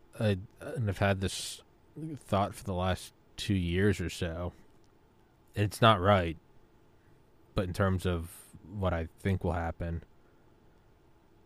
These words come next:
I think they want, like, a world war because I, I, and I really do, like, I don't think it's that absurd to believe. I think <laughs> they're looking at World War Two.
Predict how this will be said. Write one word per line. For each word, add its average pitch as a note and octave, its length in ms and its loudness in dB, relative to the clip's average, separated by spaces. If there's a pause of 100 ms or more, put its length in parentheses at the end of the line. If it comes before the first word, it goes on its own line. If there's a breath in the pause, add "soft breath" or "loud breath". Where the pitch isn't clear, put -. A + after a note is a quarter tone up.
(340)
I F#2+ 120 -4
think C3 260 2
they A2+ 120 6
want, G2+ 380 2
like, F#2+ 200 -2
a F#2 40 -2
world F#2 380 -2
war F2+ 400 0
because F2 400 -6
I, F#2 140 -4
I, G#2 260 2
and A2+ 220 8
I G#2 80 8
really G#2+ 320 8
do, G#2+ 220 4
like, F#2+ 200 2
I F#2+ 80 6
don't G2+ 220 4
think G2 180 2
it's F2 140 -4
that F2+ 200 0
absurd F2+ 480 -4
to F2+ 60 -4
believe. F2+ 500 0
I F2 80 -6
think - 280 -4
<laughs> - 60 -6
they're A#2 100 2
looking F#2+ 440 -4
at F2+ 140 0
World F2 300 -6
War G2 160 -2
Two. F#2 460 0